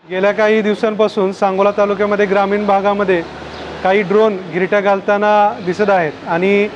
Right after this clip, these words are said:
अशा पद्धतीच्या ड्रोनच्या फिरण्यामुळं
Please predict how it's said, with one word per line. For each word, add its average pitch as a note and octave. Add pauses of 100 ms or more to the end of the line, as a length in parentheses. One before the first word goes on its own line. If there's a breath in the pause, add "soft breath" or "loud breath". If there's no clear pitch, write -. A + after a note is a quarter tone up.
(320)
अशा F3
पद्धतीच्या G#3+ (380)
ड्रोनच्या G#3
फिरण्यामुळं G#3